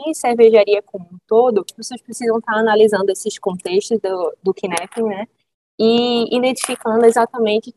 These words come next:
como trazer. E aí a agilidade, ela vem pra tá bo-, botando a operação pra junto, pra tá ajudando a liderança na solução de problemas,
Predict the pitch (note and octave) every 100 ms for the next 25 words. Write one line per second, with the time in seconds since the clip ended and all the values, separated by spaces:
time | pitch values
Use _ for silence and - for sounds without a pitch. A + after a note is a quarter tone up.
0 | - - A#3+ B3 C4 C4+ C4 A#3 F3+ C#3+
1 | G#3+ A3 G#3+ A#3 A#3 - G#3+ G#3 G#3+ G#3
2 | G#3 G#3+ - _ - G#3 A3 A3 A#3 G#3
3 | A3 - A3 A#3 G#3+ G#3 - G#3+ A3 -
4 | A3+ A#3+ F#3+ G#3 G#3 G#3 G#3 G3+ G3+ _
5 | _ _ - G3 - G3+ A3 A3 A#3 A3
6 | G#3+ A3 C4 A#3+ A3 - G#3+ A3+ B3 A3+
7 | A3 G#3+ G#3 D#4 A#3 A3 G#3+ G#3+ - G3+
8 | G3+ G3 F#3+ F#3+ G3 F#3+ G3+